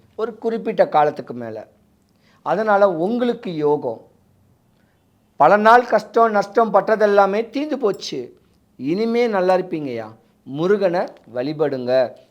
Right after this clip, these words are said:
இல்லைன்னா சனி பகவானை வழிபடுங்க.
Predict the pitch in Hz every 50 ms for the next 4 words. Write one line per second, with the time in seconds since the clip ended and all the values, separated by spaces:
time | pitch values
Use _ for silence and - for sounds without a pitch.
0 | _ _ - 165 185 208 214 214 208 185 170 151 147 151 165 160 - - 202 190
1 | 202 254 285 294 269 233 208 208 185 170 156 143 139 170 214 196 151 143 139 131
2 | 135 120 117 107 104 107 117 127 127 120 107 -